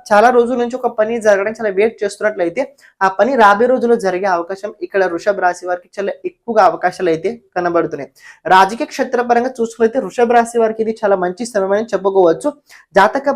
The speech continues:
పరంగా ఒకవేళ మీ గో-, జాతకంలో కూడా గ్రహస్థితి కాస్త ప్రతికూలంగా ఉన్నట్లయితే దీని ప్రభావం అంత ఎక్కువగా ఉండదు. కానీ గోచరం లోపల రాజ్యస్థానం ధర్మ కర్మ, ధర్మ కర్మంతో సంబంధం ఉండడం వల్ల వృషభ రాశి లగ్నం వారికి ప్రత్యేకంగా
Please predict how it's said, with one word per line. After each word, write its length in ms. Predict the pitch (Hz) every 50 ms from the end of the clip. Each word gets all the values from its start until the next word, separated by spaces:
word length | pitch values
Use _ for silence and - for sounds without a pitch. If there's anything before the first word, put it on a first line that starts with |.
| 233 240
పరంగా 300 | 240 233 220 185 147 131 - -
ఒకవేళ 260 | 170 - 214 214 226 226 226
మీ 60 | 226 190 190
గో-, 160 | 196 196 196 - - -
జాతకంలో 460 | 196 190 - 226 - 254 233 240 240 247
కూడా 100 | 247 254 254 214
గ్రహస్థితి 400 | 202 208 208 233 233 - 220 233 226 226
కాస్త 100 | 226 - 226 -
ప్రతికూలంగా 460 | - 226 226 254 240 262 254 254 247 233
ఉన్నట్లయితే 360 | 226 220 214 190 190 196 277 277 _ _ _ _ _ _ 185
దీని 180 | 226 240 240 233 226
ప్రభావం 240 | 220 214 226 240 -
అంత 180 | - 220 220 - 240
ఎక్కువగా 380 | 220 - - 233 220 240 - - 226
ఉండదు. 260 | 220 196 185 151 143 - _ _ _ _
కానీ 160 | - 202 196 180 175
గోచరం 320 | 202 196 - 233 262 269 254
లోపల 240 | 240 226 233 233 233
రాజ్యస్థానం 640 | 208 196 185 185 180 196 240 233 - - 226 220 220 220 202 175
ధర్మ 260 | 185 202 208 226 233
కర్మ, 280 | 233 233 220 220 240 247 - - _ _ _ _ _ _ _ _ _ _ _ _ _ _ _ _ 185
ధర్మ 360 | 180 165 160 190 214 240 254
కర్మంతో 420 | 247 254 233 214 226 233 226 247 240 -
సంబంధం 400 | 220 202 202 202 208 220 233 247 - 202
ఉండడం 280 | 190 196 196 208 208 196 180
వల్ల 160 | 170 185 - - - - - _ _ _
వృషభ 320 | - 190 180 - 254 247 247 240
రాశి 260 | 233 233 233 - 277 - - - - 180 175 185
లగ్నం 340 | 190 180 185 202 220 240 247 240
వారికి 300 | 220 208 190 185 190 233 226 220
ప్రత్యేకంగా 480 | 208 208 - - 214 226 226 220 220